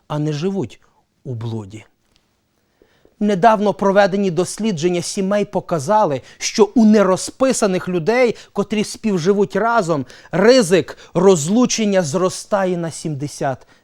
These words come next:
відсотків. Ісус Христос не вважав реєстрацію шлюбу простою формальністю,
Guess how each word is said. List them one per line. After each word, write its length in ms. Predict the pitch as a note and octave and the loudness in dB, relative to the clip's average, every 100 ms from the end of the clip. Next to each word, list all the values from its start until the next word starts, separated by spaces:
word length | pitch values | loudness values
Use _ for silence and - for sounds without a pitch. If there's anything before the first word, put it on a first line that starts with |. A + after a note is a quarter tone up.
| - | -14
відсотків. 600 | A#2+ - A#2+ G#2+ - - _ _ _ _ _ _ _ _ | -14 -12 -14 -14 -18 -20 _ _ _ _ _ _ _ _
Ісус 340 | - - A3 - | -12 -8 -8 -6
Христос 680 | B3 A3+ - E3+ A#2 - _ _ - | -8 -8 -6 -6 -6 -14 _ _ 0
не 280 | F#3+ A3 | 4 4
вважав 640 | A3 F3 F3+ C#3+ A3+ B3 F3 - | 4 2 0 2 4 4 2 -6
реєстрацію 1080 | F3+ F3+ F#3 F3+ - - A3+ G#3+ - F#3 D#3+ | -2 2 2 0 -4 0 2 2 -2 -4 -2
шлюбу 600 | - G#3 C4+ A#3+ C#3 C3 - _ | -4 -2 0 -2 -4 -8 -12 _
простою 540 | - G3+ - - G#3 G3+ | 0 0 0 0 2 2
формальністю, 840 | - F#3+ F3+ E3 B2 G#2+ - F#2+ | -2 -2 0 0 -2 -8 -16 -20